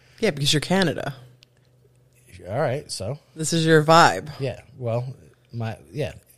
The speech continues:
Speaker 2: It's, it fits my vibe well, is what I'm saying.
Speaker 1: Yeah.
Speaker 2: Yeah. So, that's what I got for <laughs> entertainment.
Speaker 1: All right, what are you giving it?
Speaker 2: Well, your face is making me, like, think that I should give it less
Speaker 1: No,
Speaker 2: than what
Speaker 1: don't
Speaker 2: I'm
Speaker 1: be, don't be
Speaker 2: giving it.
Speaker 1: influenced. Just go for
Speaker 2: I
Speaker 1: it.
Speaker 2: feel very influenced right now.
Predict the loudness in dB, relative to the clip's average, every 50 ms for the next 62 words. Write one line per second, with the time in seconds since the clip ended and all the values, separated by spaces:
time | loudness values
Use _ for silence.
0 | -10 -8 -6 -6 -6 -8 -12 -8 -6 -6 -6 -4 -4 -4 -4 -4 -4 -4 -4 -2
1 | -2 -2 -2 -2 -4 -4 -4 -4 -4 -6 -8 -10 -12 -12 -12 -12 -14 -14 -14 -16
2 | -16 -16 -20 -14 -10 -8 -6 -6 -6 -10 -14 -20 _ _ -12 -12 -12 -12 _ _
3 | _ _ _ _ _ _ _ _ _ _ _ _ _ _ _ _ _ _ -20 -20
4 | -20 -20 _ -6 -2 -2 -2 -2 -4 -12 _ _ _ _ _ -12 -10 -10 -8 -8
5 | -8 -8 -8 -8 -8 -10 -12 -12 -14 -14 -14 -14 -12 -14 -14 -12 -14 -18 -16 _
6 | -2 2 2 2 2 2 0 2 4 4 4 4 4 2 2 2 2 2 0 -4
7 | -6 -8 -10 -12 -14 _ _ _ _ _ _ _ _ _ _ -4 -2 -2 0 0
8 | -2 -4 -8 -12 -18 -18 -20 -20 -20 -20 -20 -20 -20 _ _ _ _ _ _ -18
9 | -12 -10 -8 -6 -6 -6 -4 -2 -2 -2 0 -2 -2 -2 0 0 0 0 -2 -4
10 | -4 -4 -4 -4 -2 0 0 0 0 -2 -2 -2 0 0 0 0 0 -2 -2 -2
11 | -2 -2 -2 -2 -2 0 0 2 4 6 8 8 8 8 6 6 8 8 8 8
12 | 8 6 6 6 8 8 8 6 6 6 6 6 6 4 4 4 2 4 4 2
13 | 0 -2 -4 -8 -10 -6 -4 -2 2 4 6 4 4 4 2 2 2 4 2 2
14 | 2 2 2 2 2 2 0 0 0 -2 -4 -6 -6 -6 -8 -10 -10 -10 -10 -10
15 | -10 -10 -10 -10 -12 -12 -12 -14 -14